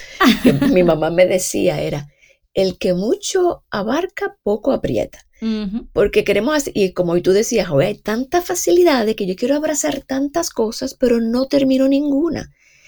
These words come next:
Speaker 1: Y definitivamente, mira, Eclesiastés, <laughs> en el libro de Eclesiastés,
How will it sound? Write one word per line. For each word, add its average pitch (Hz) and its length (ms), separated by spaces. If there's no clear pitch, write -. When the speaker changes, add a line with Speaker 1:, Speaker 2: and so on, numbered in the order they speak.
Speaker 1:
Y 233 100
definitivamente, 226 800
mira, 202 180
Eclesiastés, 185 880
<laughs> - 220
en 175 100
el 160 80
libro 180 160
de 185 60
Eclesiastés, 185 720